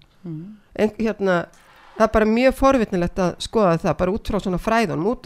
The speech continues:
Speaker 2: frá þessum félagslegu fræðum. Þetta kemur
Speaker 1: Mm.
Speaker 2: náttúrulega, og, hérna, það sem er að gerast er, er, hérna, þetta er náttúrulega tengist metoo hugmyndafræðinni sem byggir
Speaker 1: Mm.
Speaker 2: svo á annarri hugmyndafræði og við erum alveg búin að sjá það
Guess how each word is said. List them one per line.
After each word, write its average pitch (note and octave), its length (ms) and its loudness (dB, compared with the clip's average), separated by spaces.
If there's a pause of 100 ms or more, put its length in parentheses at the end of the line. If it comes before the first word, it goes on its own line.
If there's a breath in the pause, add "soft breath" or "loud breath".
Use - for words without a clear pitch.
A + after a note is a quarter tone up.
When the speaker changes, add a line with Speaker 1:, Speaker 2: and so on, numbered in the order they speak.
Speaker 2:
frá G3+ 160 -4
þessum F3+ 200 -4
félagslegu G3 600 -2
fræðum. E3 320 -2
Þetta - 160 -4
kemur B3+ 280 0
Speaker 1:
Mm. A#3+ 40 -2
Speaker 2:
náttúrulega, G#3+ 360 0 (1040 soft breath)
og, F#3+ 420 6
hérna, F3 400 -4
það A3 160 0
sem B3 160 0
er G3+ 60 4
að F#3 80 2 (160)
gerast A3 480 2
er, G#3 220 4 (840 soft breath)
er, F#3+ 240 4
hérna, E3+ 540 0 (360)
þetta G3+ 220 0
er G#3+ 60 0
náttúrulega A3 240 -2
tengist A#3 680 -2
metoo A3+ 560 0
hugmyndafræðinni D3+ 840 -2
sem G#3+ 160 -2
byggir A#3+ 320 -2
Speaker 1:
Mm. - 60 -8
Speaker 2:
svo A3 100 0
á G3 220 4
annarri E3+ 260 0
hugmyndafræði C#3 640 -4 (880 soft breath)
og F#3 440 6 (240)
við G3 120 6
erum G#3+ 160 2
alveg A#3+ 160 0
búin G#3 140 0
að - 80 -10
sjá G#3+ 140 -2 (100)
það F#3 280 0